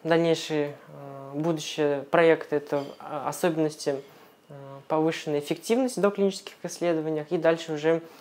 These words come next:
э, высокая эффективность в испытаниях на людях, то есть клинических исследованиях.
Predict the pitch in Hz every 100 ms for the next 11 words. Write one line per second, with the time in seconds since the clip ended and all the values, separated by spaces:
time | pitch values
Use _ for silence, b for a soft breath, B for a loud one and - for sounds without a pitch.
0 | B B - - 147 143 143 143 160 175
1 | 170 165 151 156 - 180 165 156 - -
2 | - 139 143 143 147 151 - - 160 160
3 | 156 156 143 139 139 - 151 - 160 156
4 | - - 147 143 143 139 139